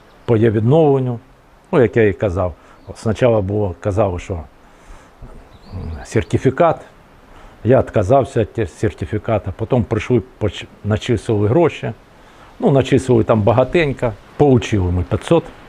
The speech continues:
ну, не зразу п'ятсот, триста п'ятдесят, потім приїхала комісія, подивилася, що я зробив, і остальні дали, щоб далі продовжувати робити. І ми до Нового року, перед самим Новим роком отримали гроші,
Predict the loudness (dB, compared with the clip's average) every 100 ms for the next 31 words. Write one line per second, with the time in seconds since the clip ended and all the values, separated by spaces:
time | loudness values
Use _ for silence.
0 | -20 -12 0 2 4 4 2 4 0 0
1 | -4 -2 -4 -2 -4 -2 -4 0 -2 0
2 | 0 0 -2 -2 -2 0 -2 2 0 0
3 | -2 -2 -2 -2 0 0 -2 -2 -2 -2
4 | 0 0 0 -2 -6 -16 -16 -16 -18 -20
5 | -20 -20 -20 -12 -12 -8 -8 -8 -8 -8
6 | -6 0 2 2 0 -2 -2 -4 -6 -4
7 | 0 2 0 -2 -4 -2 -2 -2 -4 -4
8 | -10 -6 -2 0 0 0 2 2 2 2
9 | 2 0 -2 -8 -12 -20 -6 -4 0 2
10 | 2 0 0 0 0 -4 -4 -4 -4 -6
11 | -6 -8 -6 0 0 0 -6